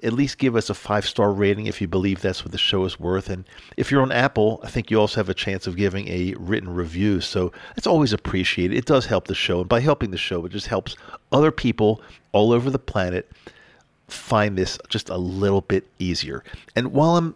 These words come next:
sharing this with you, again, I'm not gonna talk about this really long because just go into the show notes. Every single show I do, if you go into the show notes, you'll find four really important links that I'm sharing with you. One of them is to get on our, our e-newsletter list.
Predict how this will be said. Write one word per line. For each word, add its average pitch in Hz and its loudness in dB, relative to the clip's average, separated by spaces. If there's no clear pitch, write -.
sharing 131 0
this - -4
with 117 -2
you, 101 2
again, 120 4
I'm 120 0
not 120 2
gonna 120 0
talk 117 2
about 110 -2
this - -8
really 107 0
long 104 0
because 110 0
just - -6
go 135 4
into 123 -2
the 117 0
show 120 2
notes. 101 -2
Every 131 2
single 127 -4
show 117 2
I 110 2
do, 104 2
if - -6
you 104 -10
go 127 4
into 160 0
the 160 0
show - 2
notes, 85 -4
you'll 127 4
find 127 0
four 143 2
really 120 4
important 104 0
links 98 -2
that 95 -2
I'm 90 -2
sharing 92 0
with 90 -4
you. 90 2
One 120 4
of 117 0
them 127 4
is 104 0
to 113 -2
get 101 2
on 104 0
our, 101 0
our 98 0
e-newsletter 110 0
list. 80 -8